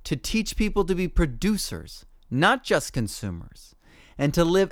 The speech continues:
ethically, not just lawfully. The future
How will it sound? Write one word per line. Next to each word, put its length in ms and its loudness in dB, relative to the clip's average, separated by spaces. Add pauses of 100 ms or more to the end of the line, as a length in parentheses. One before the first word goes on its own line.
(120)
ethically, 680 -4 (360)
not 360 4
just 280 0
lawfully. 800 4 (500)
The 120 6
future 720 4